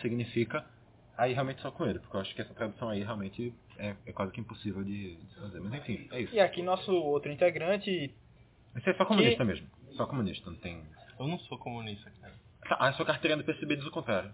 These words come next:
Speaker 3: Eu não tenho carteirinha do P C B.
Speaker 1: Ah, Iago. Detalhes.
Speaker 2: Enfim, o nosso porco comunista Iago Mendes.
Speaker 3: Shalom.
Speaker 1: A apropriação
Speaker 2: Shalom pra
Speaker 1: cultural
Speaker 2: você
Speaker 1: ainda.
Speaker 2: também.
Speaker 1: Ainda a apropriação
Speaker 2: É.
Speaker 1: cultural.
Speaker 2: Vai começar a problematização de Vitor aqui.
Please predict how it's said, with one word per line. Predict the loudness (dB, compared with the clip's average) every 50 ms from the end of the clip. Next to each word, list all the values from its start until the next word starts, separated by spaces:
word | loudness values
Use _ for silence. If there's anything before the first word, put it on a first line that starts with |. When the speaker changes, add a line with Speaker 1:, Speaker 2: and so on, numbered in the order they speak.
| -8 -6
Speaker 3:
Eu | -4 -2
não | -2 -2 -2 -2
tenho | 0 -2 -2 -2 0
carteirinha | -4 -4 -4 -4 -4 -4 -2 -4
do | -4 -6
P | -10 -14 -10
C | -8 -6 -4
B. | -4 -2
Speaker 1:
Ah, | -2 -2 0 0 -2 -2 -4 -4 -6 -8
Iago. | -8 -6 -6 -6 -6 -8 -12 -14 -16 -16 -16 -16 -18 -18 -18 -14 -4
Detalhes. | 2 2 2 4 8 8 8 10 8 6 4 0 0 0
Speaker 2:
Enfim, | 2 0 0 0 -2 -4 -4 -4 -6 -8 -14 -20 -20 -20 -20 -20 -20 -16 -6
o | 0 6
nosso | 8 8 8 8 6 6 6 6 6 6 2 -4 -8 -10 -18 -18 -18 -20 -20 -20 -20 0 8
porco | 8 8 10 8 2
comunista | 6 6 6 6 6 2 -2 -2 -2 -2 2
Iago | 8 8 8 8 8
Mendes. | 4 -4 -4 -6 -6 -6 -8 -10 -10 -14 -20 -20 -20 -20 -20 -20 -20 -20 -20 -20 -16 -6 2
Speaker 3:
Shalom. | 4 4 4 4 0 -4 -6 -10 -18 -20 -20 -20 -20 -20 -8 2 2
Speaker 1:
A | 4
apropriação | 4 6 10 12 12 12 12
Speaker 2:
Shalom | 12 12
pra | 12 12
Speaker 1:
cultural | 12 12 12 12 12
Speaker 2:
você | 12
Speaker 1:
ainda. | 12 10 6 4
Speaker 2:
também. | 2 0 -8 -10 -12 -14 -10 -4
Speaker 1:
Ainda | -2 0 0
a | 0
apropriação | -2 -2 2 4 6 6
Speaker 2:
É. | 6 6
Speaker 1:
cultural. | 4 4 6 6 6 4 2 -10 -20 -20 -20 _ -20 -20 -14 -4
Speaker 2:
Vai | 2 2 2
começar | 4 2 2 2 2 6 6 6
a |
problematização | 6 6 2 4 2 2 0 0 -2 2 2 2 2 2 0 -4
de | -4 -2
Vitor | -4 -4 -4 -4 -2 -4 -4
aqui. | -4 -6 -16 -20